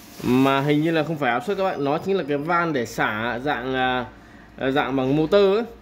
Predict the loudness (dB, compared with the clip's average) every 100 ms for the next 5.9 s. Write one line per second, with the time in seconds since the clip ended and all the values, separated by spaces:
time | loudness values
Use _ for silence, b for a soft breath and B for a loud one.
0 | -20 -20 -20 -20 -12 -8 -6 -6 -2 2
1 | 2 4 4 4 4 2 0 0 2 0
2 | 0 -4 -2 -2 0 0 0 -2 -2 0
3 | 0 0 -2 -4 -2 -2 -2 -2 -4 -4
4 | -8 -4 -2 0 2 2 0 0 0 0
5 | 0 -2 0 -2 0 0 2 2